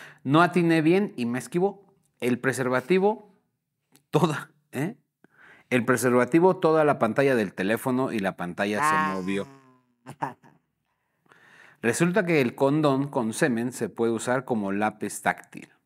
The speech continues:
Speaker 1: Ja, ja, ja, y funciona muy bien.
Speaker 2: Ok.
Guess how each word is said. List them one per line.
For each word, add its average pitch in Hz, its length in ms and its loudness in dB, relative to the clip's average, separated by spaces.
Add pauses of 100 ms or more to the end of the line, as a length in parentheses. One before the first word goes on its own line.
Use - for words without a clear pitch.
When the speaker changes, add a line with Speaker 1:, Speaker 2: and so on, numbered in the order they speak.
(100)
Speaker 1:
Ja, 127 180 2
ja, 104 160 -4
ja, 101 280 -4
y 98 120 -10
funciona 104 480 -10
muy 95 320 -8
bien. 87 340 -12 (1120)
Speaker 2:
Ok. 156 180 0